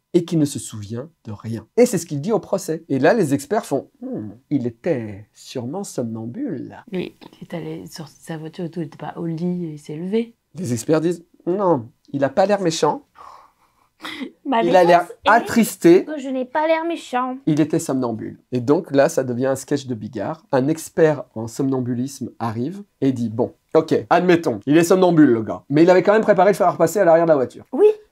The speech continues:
Speaker 2: en plus.
Speaker 1: Mais admettons, admettons. Bon, il roule trente kilomètres en voiture, il y a des feux, il y a un tronçon d'autoroute.
Speaker 2: Attends, tout ça, il s'en rappelle pas ?
Speaker 1: Oui.
Speaker 2: Il se rappelle pas d'avoir conduit
Speaker 1: Non.
Speaker 2: et tout.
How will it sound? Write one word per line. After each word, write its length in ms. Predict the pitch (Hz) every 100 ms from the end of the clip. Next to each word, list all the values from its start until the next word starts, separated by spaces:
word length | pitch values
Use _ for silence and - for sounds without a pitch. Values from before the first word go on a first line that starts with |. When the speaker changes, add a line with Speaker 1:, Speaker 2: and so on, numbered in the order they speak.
| _
Speaker 2:
en 80 | 240
plus. 340 | 247 339 330 -
Speaker 1:
Mais 160 | 202
admettons, 600 | 302 294 311 285 220 165 - _
admettons. 580 | 190 226 226 233 160 123
Bon, 320 | 139 147 123 -
il 100 | 190
roule 180 | 196 277
trente 220 | 277 247
kilomètres 640 | - 247 208 202 240 - _ _
en 120 | 190
voiture, 540 | 196 208 202 196 233 240
il 60 | 139
y 60 |
a 60 | 180
des 120 | 190
feux, 400 | 190 196 254 - _
il 80 | 151
y 20 |
a 40 | 160
un 80 |
tronçon 320 | 180 226 220 220
d'autoroute. 600 | 208 202 170 196 233 -
Speaker 2:
Attends, 160 | - 240
tout 140 | 233
ça, 120 | 262 320
il 40 |
s'en 100 | 320
rappelle 240 | 254 240 240
pas ? 140 | 311 -
Speaker 1:
Oui. 180 | 127 -
Speaker 2:
Il 80 | 226
se 60 | -
rappelle 200 | 233 226
pas 120 | 269
d'avoir 240 | 247 226
conduit 220 | - 233 247
Speaker 1:
Non. 100 | 233
Speaker 2:
et 20 |
tout. 140 | 214